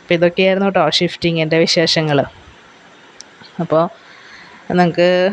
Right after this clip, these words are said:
എന്താ പറയുക, ഈ ഇത്രയും വിശേഷങ്ങൾ നിങ്ങളുടെ അടുത്ത് പറയണം എന്ന് തോന്നി. അപ്പോൾ നമ്മൾ വീഡിയോസ് കുറച്ച്, ഇപ്പോൾ രണ്ട്, കുറച്ച് ദിവസമായിട്ട് കുറച്ച് കുറേശ്ശേ വീഡിയോസൊക്കെ ഇടുന്നുള്ളൂ,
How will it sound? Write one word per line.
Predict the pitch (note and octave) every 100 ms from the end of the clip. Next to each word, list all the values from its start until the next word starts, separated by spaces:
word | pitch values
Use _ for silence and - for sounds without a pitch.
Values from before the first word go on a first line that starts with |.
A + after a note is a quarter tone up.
| G#3 - - - - - -
എന്താ | E3+
പറയുക, | F3 E3+ E3+ - - - F3+
ഈ | D#3+ D#3+ D#3+ D#3 D3+ F3+ E3+
ഇത്രയും | - E3
വിശേഷങ്ങൾ | F3 - F#3+ - F#3+ F#3+
നിങ്ങളുടെ | G3 F#3
അടുത്ത് | F#3
പറയണം | F#3+ G3 F#3+ F3+
എന്ന് | F#3
തോന്നി. | G3 F#3+ G3+ - - -
അപ്പോൾ | - D#3+
നമ്മൾ | F#3 F#3+
വീഡിയോസ് | G#3 G3 F#3 G#3+
കുറച്ച്, | G#3 G#3+ -
ഇപ്പോൾ | A3 G3+ G3
രണ്ട്, | G#3 G3+
കുറച്ച് | G3+ G#3+ -
ദിവസമായിട്ട് | A3+ A#3 G#3+ G#3 A3+
കുറച്ച് | A#3 A3+ B3
കുറേശ്ശേ | A#3+ A#3 A3+ - A#3+
വീഡിയോസൊക്കെ | A3+ G#3+ A3+ A3+ A#3+
ഇടുന്നുള്ളൂ, | A#3 G3+ G3+ E3+